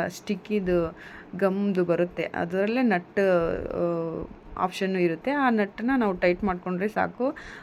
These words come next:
ಆದರೆ ಅದ್ರ ನಟ್ಟು ಟೈಟ್ ಆಗ್ತಾ ಇರಲಿಲ್ಲ, ಆ ನಟ್ಗೆ ಕ್ಯಾಪ್ ಇತ್ತು, ಹಾಗಾಗಿ ವಿತೌಟ್ ಕ್ಯಾಪ್ ಇರೋ ನಟ್‌ಗಳನ್ನ ನಾನು ತೊಗೊಂಬಂದು ಇಟ್ಕೊಂಡಿದ್ದೆ ಅದಕ್ಕಂತಾನೆ. ಅದನ್ನು ತೊಗೊಂಡು ಬಂದು ಇನ್ನು ಡ್ರೈ ಫ್ರೂಟ್ಸ್‌ದೆಲ್ಲ ಈ ಕಡೆ ಜೋಡಿಸ್ಕೊಂಬಿಡೋಣ ಮೇಲೆ ಅಂಥೇಳಿ ಮಾಡ್ಕೊಳ್ತಾ ಇದ್ದೀನಿ. ನಿಜವಾಗ್ಲೂ ಪುಟ್ಟ ಕಿಚನಲ್ಲೇ ಇಷ್ಟೊಂದೆಲ್ಲ ಜೋಡಿಸ್ಕೊಳ್ತೀನಿ ಅಂತ ಅಂದ್ಕೊಂಡಿರ್ಲಿಲ್ಲ ನಾನು.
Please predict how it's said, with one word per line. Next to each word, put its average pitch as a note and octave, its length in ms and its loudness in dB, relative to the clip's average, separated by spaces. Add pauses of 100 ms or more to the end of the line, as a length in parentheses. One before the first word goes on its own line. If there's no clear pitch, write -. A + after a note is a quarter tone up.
(100)
ಆದರೆ A3 180 2
ಅದ್ರ A3 220 4
ನಟ್ಟು G3+ 560 2
ಟೈಟ್ G#3 300 4
ಆಗ್ತಾ G3+ 260 2
ಇರಲಿಲ್ಲ, F3 220 0
ಆ F3+ 80 2
ನಟ್ಗೆ A3+ 640 0
ಕ್ಯಾಪ್ F#3+ 420 2
ಇತ್ತು, - 320 -8
ಹಾಗಾಗಿ G#3 460 2 (400)
ವಿತೌಟ್ C4 360 4
ಕ್ಯಾಪ್ G#3+ 300 2
ಇರೋ G#3 140 4
ನಟ್‌ಗಳನ್ನ G3+ 580 2
ನಾನು F#3+ 240 0
ತೊಗೊಂಬಂದು F#3 420 2
ಇಟ್ಕೊಂಡಿದ್ದೆ E3+ 400 -4
ಅದಕ್ಕಂತಾನೆ. E3+ 560 -2 (400)
ಅದನ್ನು A3+ 300 0
ತೊಗೊಂಡು G#3 340 2
ಬಂದು G#3+ 180 0
ಇನ್ನು A3 320 2
ಡ್ರೈ F3+ 200 2
ಫ್ರೂಟ್ಸ್‌ದೆಲ್ಲ F#3+ 680 -6
ಈ A3+ 120 0
ಕಡೆ F#3 200 -2
ಜೋಡಿಸ್ಕೊಂಬಿಡೋಣ F3 680 -2
ಮೇಲೆ E3+ 320 -4
ಅಂಥೇಳಿ F3 480 -4
ಮಾಡ್ಕೊಳ್ತಾ F3 560 -2
ಇದ್ದೀನಿ. F3 360 -2 (360)
ನಿಜವಾಗ್ಲೂ G#3+ 460 0
ಪುಟ್ಟ A#3 360 -4
ಕಿಚನಲ್ಲೇ G#3+ 720 4
ಇಷ್ಟೊಂದೆಲ್ಲ A3 580 0
ಜೋಡಿಸ್ಕೊಳ್ತೀನಿ G3 680 -2
ಅಂತ F3 200 -2
ಅಂದ್ಕೊಂಡಿರ್ಲಿಲ್ಲ F3 680 0
ನಾನು. E3 240 -2